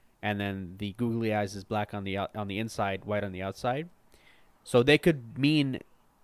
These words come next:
the same thing, but flipped. I do think that the bagel in this case is supposed to be the nothing matters and I am alone in all of it,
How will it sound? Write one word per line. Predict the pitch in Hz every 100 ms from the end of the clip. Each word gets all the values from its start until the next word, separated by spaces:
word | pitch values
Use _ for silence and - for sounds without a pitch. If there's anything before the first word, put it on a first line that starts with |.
| _ _ _ -
the | 113
same | - 143 123 120
thing, | - 147 127 117 110
but | 110 -
flipped. | - 123 98 - - _ _ _ _ -
I | 127
do | 123 165
think | 180 170 -
that | 135 -
the | 113
bagel | 107 113 117 117 110 101 -
in | 110 101
this | 104 101 -
case | - 156 147 - -
is | 120 -
supposed | 117 - 117 -
to | 123
be | 107 107
the | 101 98 95 - _ _ -
nothing | 123 - 117
matters | 107 104 113 135 131
and | 110
I | 101 101
am | 98 107
alone | 104 101 107 143 175 -
in | 139
all | 139 151
of | 151
it, | 190